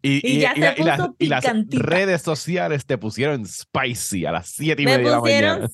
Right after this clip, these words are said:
Speaker 2: spicy y estaba extra, estoy extra spicy porque, fíjate, puedo, puedo hablar un poquito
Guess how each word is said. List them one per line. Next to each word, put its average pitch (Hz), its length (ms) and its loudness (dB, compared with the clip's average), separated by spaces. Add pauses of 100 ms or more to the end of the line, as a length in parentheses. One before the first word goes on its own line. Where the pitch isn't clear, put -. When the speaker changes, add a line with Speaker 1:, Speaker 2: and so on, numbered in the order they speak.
(220)
Speaker 2:
spicy 269 540 -2
y 240 120 -6
estaba 277 480 -2
extra, 285 360 -2
estoy 294 320 -4
extra 339 500 -2
spicy 302 520 -6
porque, 220 680 0
fíjate, 220 320 -2
puedo, 214 640 -2
puedo 196 260 -4
hablar 214 300 0
un 214 100 -4
poquito 202 440 -6